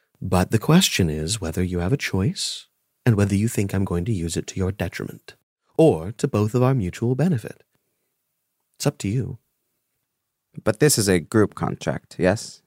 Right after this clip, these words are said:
Speaker 1: Yes.
Speaker 2: So it'd have to be something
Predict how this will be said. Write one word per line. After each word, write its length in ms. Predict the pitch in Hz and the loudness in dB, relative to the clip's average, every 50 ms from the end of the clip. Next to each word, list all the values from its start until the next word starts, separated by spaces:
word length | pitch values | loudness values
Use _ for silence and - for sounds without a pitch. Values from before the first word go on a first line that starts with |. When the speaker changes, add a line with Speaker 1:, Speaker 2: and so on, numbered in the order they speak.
| _ _ _ _ _ _ | _ _ _ _ _ _
Speaker 1:
Yes. 420 | 135 139 123 92 85 - - - _ _ _ _ _ _ _ _ _ _ _ _ _ _ _ _ _ | 0 2 2 0 -4 -10 -16 -18 _ _ _ _ _ _ _ _ _ _ _ _ _ _ _ _ _
Speaker 2:
So 200 | - - 123 117 | 0 4 6 6
it'd 120 | 113 104 | 6 6
have 240 | 123 117 113 - - | 4 2 0 0 -2
to 80 | 110 | 0
be 140 | 98 107 104 | 0 2 2
something 680 | - - 107 95 95 - 92 87 90 87 85 85 92 | 2 2 2 0 2 2 2 2 4 2 2 0 -2